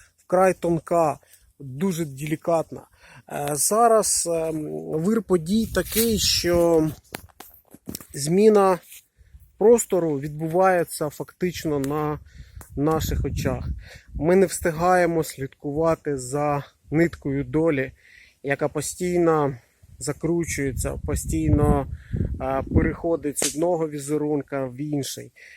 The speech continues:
е, розплітаючись, е, інколи таким не дуже собі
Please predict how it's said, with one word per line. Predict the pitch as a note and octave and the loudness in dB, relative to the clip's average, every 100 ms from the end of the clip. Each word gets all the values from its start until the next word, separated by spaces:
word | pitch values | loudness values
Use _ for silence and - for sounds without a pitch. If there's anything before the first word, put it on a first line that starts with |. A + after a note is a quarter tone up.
| - C3+ | -14 -4
е, | C3+ | -2
розплітаючись, | C#3 - C#3+ C#3 D#3+ D#3 D#3 D3 - D3 C3+ - D3+ | -2 -6 -10 -4 0 2 4 0 -2 -6 -4 -4 -4
е, | C3+ C3 C3 B2+ B2+ B2+ C3 C3+ - | -2 -2 -4 -6 -6 -10 -12 -14 -12
інколи | F#3+ F#3 F3+ - C#3+ C#3+ C3+ C3 - | -4 -2 -2 0 0 0 -2 -4 -6
таким | C3+ - D3+ D3 C#3 C3 - - - - - | -12 -4 -2 0 -2 -6 -18 -20 -20 -16 -6
не | C3+ | -4
дуже | B2+ D#3 D3 D3 | -2 -4 -4 -4
собі | - C3 C#3 C#3+ | -6 -6 -6 -6